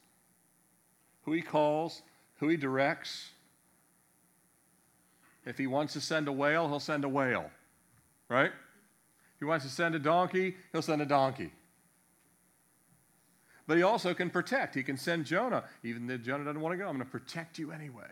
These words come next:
You see the sovereignty of God in all this. The plant comes up. All this is the sovereignty of God. Every single chess move, God is making the move. Now, that should make us rest in the arms of God, knowing he has sovereign control over everything.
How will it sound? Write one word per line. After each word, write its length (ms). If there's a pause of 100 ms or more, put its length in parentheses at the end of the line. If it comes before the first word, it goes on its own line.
(760)
You 80
see 160
the 100
sovereignty 640
of 100
God 200
in 20
all 140
this. 140
The 80
plant 460
comes 380
up. 260
All 240
this 140
is 60
the 100
sovereignty 480
of 100
God. 300 (300)
Every 360
single 540 (100)
chess 460
move, 480
God 320
is 140
making 400
the 80
move. 500 (1120)
Now, 100
that 200
should 220
make 260
us 380 (1040)
rest 400
in 80
the 80
arms 260
of 100
God, 280
knowing 220
he 120 (100)
has 180
sovereign 580
control 640
over 280
everything. 460